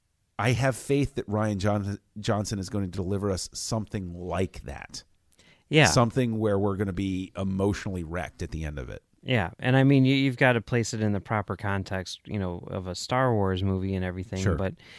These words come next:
Speaker 2: if he's able to, you know, reach, you know, Empire level, you know, in terms of emotion, I mean, that's gonna be, you know, I don't wanna get my hopes up or anything, but at the same time,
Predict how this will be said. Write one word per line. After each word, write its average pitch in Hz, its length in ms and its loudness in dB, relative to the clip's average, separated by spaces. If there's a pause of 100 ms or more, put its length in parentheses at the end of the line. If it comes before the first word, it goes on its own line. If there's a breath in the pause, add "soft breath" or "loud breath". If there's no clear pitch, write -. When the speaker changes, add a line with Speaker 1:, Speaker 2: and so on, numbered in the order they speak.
(200 loud breath)
Speaker 2:
if 107 120 -2
he's 113 220 2
able 101 300 2
to, 95 480 0
you 101 100 -4
know, 98 180 0
reach, 92 640 -8 (540 soft breath)
you 98 100 -2
know, 85 220 -2 (100)
Empire 95 800 -2
level, 92 840 -4
you 98 160 -12
know, 92 160 -6
in 90 120 -4
terms 95 280 -4
of 92 140 -4
emotion, 90 520 -4
I 87 80 -8
mean, 90 160 -4
that's 90 220 -8
gonna 95 200 -6
be, 90 300 -8 (480 soft breath)
you 101 100 -2
know, 92 80 2
I 90 100 -2
don't 98 180 -2
wanna 92 360 -2
get 98 160 -4
my 98 160 -4
hopes 139 360 0
up 113 120 0
or 110 140 2
anything, 104 540 2
but 101 100 2
at 98 80 -8
the 104 80 -4
same 110 300 0
time, 139 460 2